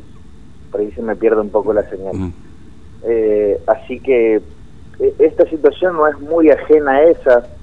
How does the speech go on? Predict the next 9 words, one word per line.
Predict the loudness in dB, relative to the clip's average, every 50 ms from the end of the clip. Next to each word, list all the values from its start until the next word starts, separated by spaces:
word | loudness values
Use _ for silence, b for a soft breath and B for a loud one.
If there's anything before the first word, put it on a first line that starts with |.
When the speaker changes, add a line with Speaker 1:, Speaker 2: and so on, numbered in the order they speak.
| -16 -14
Speaker 2:
Mm. | -12 -10 -10 -10 -10 -8 -6
Speaker 1:
de | -4 -4 -2
todo | 2 4 6 8 8 8
lo | 6 4
que | 2 0
se | 2 2 2
habló | 2 2 2 4 6 6 6 8 6 6 4 2
respecto | -2 -6 -6 -2 -2 -2 -2 0 2 2 2 4 4
de, | 2 2 2 0 -2 -4